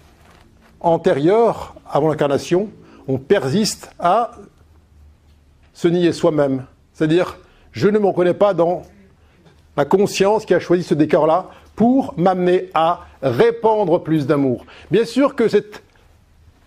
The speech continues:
infiniment plus engageant, une vie comme ça, parce que ça, ça va chercher en toi le, les, les, les ressorts les plus profonds.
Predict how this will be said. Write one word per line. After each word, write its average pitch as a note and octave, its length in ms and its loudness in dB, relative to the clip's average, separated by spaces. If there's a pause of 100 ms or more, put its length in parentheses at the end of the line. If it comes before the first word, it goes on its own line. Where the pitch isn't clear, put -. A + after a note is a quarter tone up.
infiniment G#3 640 0
plus E3+ 260 -2
engageant, F3+ 600 0 (760)
une D#3 200 0
vie F3 180 0
comme E3 200 2
ça, D#3 320 -2 (1000)
parce - 160 -4
que F#3 120 2
ça, E3+ 340 -2
ça F3+ 320 -2
va D#3 140 -2
chercher F#3 360 -2
en F3 160 0
toi A3 360 0
le, D#3+ 220 -4 (300)
les, E3 200 0
les, E3 180 -4 (500)
les D#3+ 100 0
ressorts G#3+ 480 2
les F3+ 80 -2
plus E3 140 -4
profonds. C4 840 -2